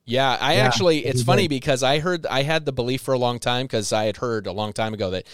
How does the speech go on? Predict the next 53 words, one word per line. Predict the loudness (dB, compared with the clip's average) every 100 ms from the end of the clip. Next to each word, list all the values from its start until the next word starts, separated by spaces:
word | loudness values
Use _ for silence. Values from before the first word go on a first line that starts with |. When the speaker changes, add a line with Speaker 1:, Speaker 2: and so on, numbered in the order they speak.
| -2
Speaker 1:
"Oh | 2
yeah, | 4 4 2
Jack | 2 2 2
Speaker 2:
Mm. | 2
Speaker 1:
Parsons | 2 2 -2 -6
blew | -2 0
himself | 0 0 0 2
up | 0
before | -2 0 0
he | 0
could | -4
close | 0 0 0
the | -4
portal, | 0 2 4 2 0 -8 -8
and | -4
that's | -4 -2
where | 0
we | 0
get | 2 6
all | 6
this | 6 4
Speaker 2:
Mm. |
Speaker 1:
crazy | 4 2 0
shit." | -2 2 2 0 -12 -20 -4
And, | 0 0 2
uh, | 4 4 6
Speaker 2:
Yeah. | 4 4
Speaker 1:
and | 0 -6
so | 0 2
I | 4
got | 4 2
a |
chance | 0 -2 -2 -2 -6
to | -8
talk | 0 2 2 2
to, | 2 2
I |
don't | 2 2
know | 0
if | 0
you | -4
know | -2 0
who | 0
Alan | 0 -2 -4
Greenfield | -4 -6 -6 -4 -2
is. | -2 -2 -6 -12 _ _ _ _ _ _ _ _ _
Uh, | -4 -2 -2
Secret | -2 -2 -2
Speaker 2:
Mm. | 0
Speaker 1:
Ciphers | 0 0 0 -4 0
book. | 2 2 -2 -18 _ -4
Um, | -2 0 -2 -4 -6 -10 -4
anyways, | -2 0 -2